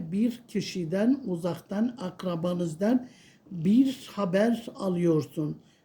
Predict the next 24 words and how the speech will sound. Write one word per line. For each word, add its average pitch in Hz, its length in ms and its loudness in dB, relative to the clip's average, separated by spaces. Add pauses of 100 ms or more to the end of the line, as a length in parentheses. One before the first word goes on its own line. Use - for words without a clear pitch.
(100)
Özlemişsiniz 202 1080 4
bu 165 120 -4
kişiyi 151 640 -6 (520)
biliyorsun. 160 640 2 (760)
Ve 320 240 4 (320)
bir 220 460 2
kişi 233 400 0
seni 214 400 2
gece 190 320 2
gece 185 500 0
düşünüyor. 175 680 0
Bir, 208 200 -2 (280)
e, 175 140 -2
sanki 247 560 2 (580)
saat 247 460 2
birden 214 720 4
sonra 208 560 2
seni 214 360 0
çok 214 300 -4
düşünüyor 151 640 0
bu 151 100 -2
kişi. 208 480 -2
Bir 233 120 2
erkektir. 160 640 -6